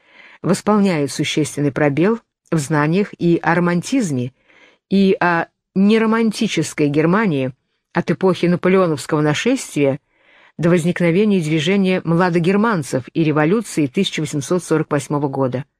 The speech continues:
Она написана с нескрываемым сочувствием, которое полностью уравновешивает несколько педантичные стремления учёного к абсолютной достоверности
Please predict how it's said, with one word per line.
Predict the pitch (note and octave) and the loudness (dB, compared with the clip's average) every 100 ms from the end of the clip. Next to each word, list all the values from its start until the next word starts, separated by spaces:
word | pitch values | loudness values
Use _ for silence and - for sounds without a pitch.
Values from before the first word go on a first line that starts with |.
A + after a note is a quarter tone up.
| _ _ _ _ _ _ _ - | _ _ _ _ _ _ _ 0
Она | E3+ F#3 | 2 2
написана | F#3 G3+ F#3+ F#3+ | 0 -2 -2 -2
с | F3+ | -2
нескрываемым | F#3+ - F3+ E3 F3+ F3+ | -4 -2 0 0 0 0
сочувствием, | - E3 - A3+ - - C#3 B2+ C#3+ _ _ _ - - | -2 -2 0 -2 -4 -2 -2 -2 -6 _ _ _ -16 -6
которое | D#3+ F3+ F3 | 0 2 0
полностью | D#3+ G3+ G3 F#3+ - F#3+ - | 2 0 2 0 0 0 2
уравновешивает | F#3+ F3 F3+ F3+ A#3 A3 G#3+ G3+ F#3 | 0 0 0 0 0 0 0 0 0
несколько | F#3 G3+ G3+ F3+ F#3+ - - - | -2 -2 -2 0 -2 -2 -12 -6
педантичные | - F3 F3+ E3+ - C#4 - A#3+ | 0 2 2 0 -2 -2 0 -2
стремления | G3 G3+ G3+ F#3 F#3+ E3+ E3 | 0 0 2 2 2 2 0
учёного | - E3 A3 B3 G#3+ F#3+ F3 _ - | -2 -2 0 0 0 -2 -4 _ -6
к | |
абсолютной | E3 - E3 D#3+ C#3+ D3 | -4 0 2 2 0 -2
достоверности | D3 - C#3+ F3+ A#3 G#3+ - F#3+ | -2 0 2 2 0 -4 -4 -4